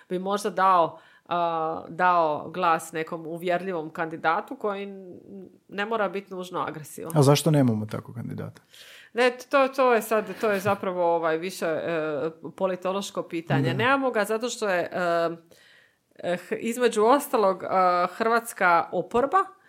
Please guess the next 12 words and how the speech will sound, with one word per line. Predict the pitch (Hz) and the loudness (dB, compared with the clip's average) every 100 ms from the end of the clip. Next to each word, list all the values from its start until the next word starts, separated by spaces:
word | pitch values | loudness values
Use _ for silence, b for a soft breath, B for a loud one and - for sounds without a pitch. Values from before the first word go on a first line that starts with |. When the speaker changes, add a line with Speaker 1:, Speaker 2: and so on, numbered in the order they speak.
| b b b | b b b
Speaker 1:
ima, | 233 247 233 208 196 180 - | -4 -4 2 4 6 4 2
a, | 180 170 170 165 165 156 147 147 95 - 190 196 196 190 | 0 0 2 2 2 0 -2 -6 -10 -16 -18 -18 -16 -12
cijeli | - 220 196 | 0 2 2
niz | 185 185 - | -2 -6 -6
problema. | 185 156 147 143 143 151 160 | -6 -2 -2 -2 -6 -8 -8
Zapravo, | 165 123 113 151 156 151 - | -2 -2 0 -2 0 -2 -2
Speaker 2:
Mhm. | - 156 147 147 | -2 -2 -2 -4
Speaker 1:
e, | |
mi | 190 | -8
smo | 196 185 | -8 -12
izgubili, | 170 - 180 190 170 165 | -12 -10 -8 -6 -6 -10
e, | - | -10